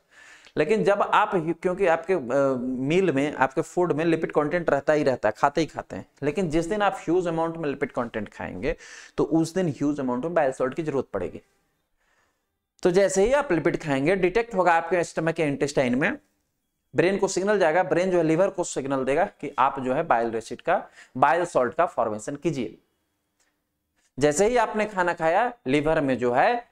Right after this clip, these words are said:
ये है लिवर, इस लिवर में बाइल सॉल्ट्स का फॉर्मेशन बढ़ गया। अब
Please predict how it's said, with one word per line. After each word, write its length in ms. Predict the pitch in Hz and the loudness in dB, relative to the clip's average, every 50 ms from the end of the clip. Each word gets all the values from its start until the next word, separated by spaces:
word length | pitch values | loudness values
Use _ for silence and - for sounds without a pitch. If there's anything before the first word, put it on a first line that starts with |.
| - - | -4 -2
ये 120 | 147 147 | 0 0
है 140 | 143 156 165 | 2 2 2
लिवर, 340 | 170 151 139 120 107 117 123 | 2 2 2 2 2 0 0
इस 220 | - 147 143 - | 0 -4 -2 -2
लिवर 260 | 151 143 135 139 131 | 0 0 2 2 2
में 240 | 131 151 202 240 233 - _ - - | 2 0 0 0 -2 -4 _ -6 0
बाइल 200 | 131 123 131 127 | 2 2 2 2
सॉल्ट्स 260 | - 127 117 117 - | 0 -4 -4 -4 -2
का 100 | - 160 | -2 -2
फॉर्मेशन 460 | 160 - - 120 107 107 107 - 160 | -2 0 -2 -2 -2 -4 -10 -8 -6
बढ़ 160 | 151 113 98 | -4 -2 -2
गया। 240 | 98 87 82 80 - - _ - - - - - - | -2 -2 -4 -6 -8 -8 _ -20 -20 -20 -20 -8 0
अब 180 | - 170 185 | 0 0 2